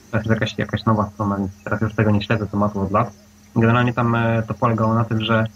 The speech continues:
wstawia się fotografię jakiegoś miejsca, wstawia się jakieś odczucia, opis krótki powiedzmy. Generalnie, e,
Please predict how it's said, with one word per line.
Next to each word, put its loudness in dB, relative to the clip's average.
wstawia 0
się -6
fotografię -2
jakiegoś -4
miejsca, 0
wstawia -2
się -6
jakieś -2
odczucia, 2
opis 0
krótki 0
powiedzmy. 2
Generalnie, 4
e, -6